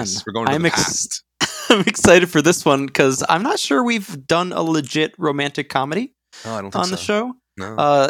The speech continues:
Speaker 2: and it's, and we're long overdue for it. So it is, uh, the twenty-fifth anniversary of the largely forgotten, but, uh, has, s-, for whatever reason, a small piece of my heart,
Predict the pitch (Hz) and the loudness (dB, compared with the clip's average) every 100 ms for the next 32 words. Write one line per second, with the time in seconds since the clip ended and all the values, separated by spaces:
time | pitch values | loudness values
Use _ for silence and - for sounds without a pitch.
0 | - 160 156 147 - - 160 160 160 156 | 0 0 2 0 -4 -2 0 2 4 2
1 | 147 139 123 117 113 110 - 143 135 175 | 2 2 2 0 -2 -4 -2 0 2 4
2 | 190 254 208 190 170 165 156 156 151 180 | 2 0 0 2 2 0 -2 -2 -2 -2
3 | 160 135 135 127 - 131 135 - 123 117 | 0 0 0 -2 0 0 0 0 0 -2
4 | - - - - - 127 123 165 160 180 | -6 -16 -18 -18 -2 2 2 2 2 2
5 | 170 139 143 151 135 135 123 120 - 147 | 2 4 4 4 0 2 4 4 2 0
6 | 127 123 - - - 170 196 - - _ | 2 0 -4 -4 0 2 0 -4 -8 _
7 | - - - 151 123 123 156 190 202 135 | -8 -6 -2 0 2 2 2 2 2 2
8 | 143 147 156 - - 147 - 147 147 143 | 0 -2 -2 -4 0 0 0 -4 -2 0
9 | 139 123 | 0 -2